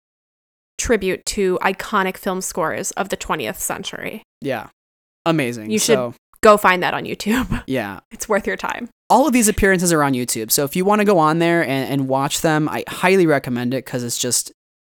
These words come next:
Speaker 2: good feels all around. I, I love it. I love award season for this reason.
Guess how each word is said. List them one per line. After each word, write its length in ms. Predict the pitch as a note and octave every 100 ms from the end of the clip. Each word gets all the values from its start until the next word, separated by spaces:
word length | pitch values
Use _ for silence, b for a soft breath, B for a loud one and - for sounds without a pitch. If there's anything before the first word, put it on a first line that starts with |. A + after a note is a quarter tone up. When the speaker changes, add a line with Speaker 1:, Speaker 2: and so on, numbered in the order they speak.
| _ -
Speaker 2:
good 160 | G3
feels 460 | - D3+ B2 G2 -
all 200 | A#2 B2+
around. 320 | A#2 G2+ G2+
I, 80 | A#2 -
I 100 | C#3
love 240 | C3 G#2+
it. 80 | G2
I 80 | -
love 260 | G3 G3 G3+
award 300 | F#3+ D#3 C#3+
season 300 | - A#2 A#2+
for 120 | -
this 180 | C3 -
reason. 380 | A2 A2 F#2